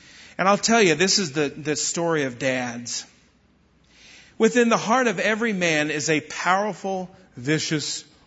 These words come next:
warrior who is able to protect everyone who has ever existed in his family. And I dream about it. You know, I was on a plane a month ago, and I was thinking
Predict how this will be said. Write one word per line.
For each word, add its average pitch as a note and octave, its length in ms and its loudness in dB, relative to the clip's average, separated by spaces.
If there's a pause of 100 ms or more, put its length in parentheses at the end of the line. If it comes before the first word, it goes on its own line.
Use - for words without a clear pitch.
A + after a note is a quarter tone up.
warrior A#2+ 520 -6 (1600)
who F3 180 6
is D#3+ 160 4
able F#3+ 320 6
to F#3 200 -4
protect F3+ 520 0
everyone A#3+ 720 2
who G#3+ 160 4
has G#3+ 160 0
ever A3+ 240 2
existed E3+ 840 -2 (760)
in C3+ 100 -4
his C#3+ 180 -2
family. C#3+ 460 -4 (2000)
And C#4 140 4
I E4 80 6
dream D4 360 2
about D3+ 320 2
it. C3 120 -4
You C#3+ 140 -2
know, G3 100 0
I A3 40 0
was G#3+ 140 -2
on A3 120 -2
a G#3+ 40 -4
plane F#3 720 -6 (520)
a C3 40 -8
month D#3+ 280 0
ago, C#3 460 0 (520)
and G#3+ 100 -6
I G3+ 40 -2
was G3+ 160 -4
thinking F3 480 -4